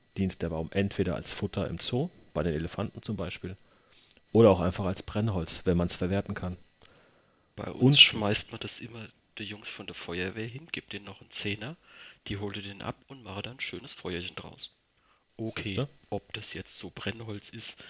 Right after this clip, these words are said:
Speaker 2: dass es die Wohnung verfeuert, äh, beheizt, ist eine andere Frage. Aber gut.
Speaker 1: Gibt ja auch Feuerstellen im Garten.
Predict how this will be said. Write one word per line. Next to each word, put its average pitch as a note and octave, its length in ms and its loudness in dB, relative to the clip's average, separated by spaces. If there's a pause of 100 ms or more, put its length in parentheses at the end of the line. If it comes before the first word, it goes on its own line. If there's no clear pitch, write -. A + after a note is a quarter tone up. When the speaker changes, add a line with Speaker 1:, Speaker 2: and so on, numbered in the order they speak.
(540)
Speaker 2:
dass G#2 180 0
es G2 120 -2
die - 140 -8
Wohnung A2+ 260 -8
verfeuert, F2+ 580 -8 (180)
äh, G#2+ 140 4 (160)
beheizt, G2 480 2 (380)
ist A2+ 180 0
eine - 80 0
andere G2+ 220 -6
Frage. - 280 -10 (340)
Aber D#3 320 2
gut. - 220 -12 (1300)
Speaker 1:
Gibt - 200 0
ja F#2+ 60 4
auch F2 80 0
Feuerstellen F#2 540 2
im F2 100 0
Garten. E2+ 240 0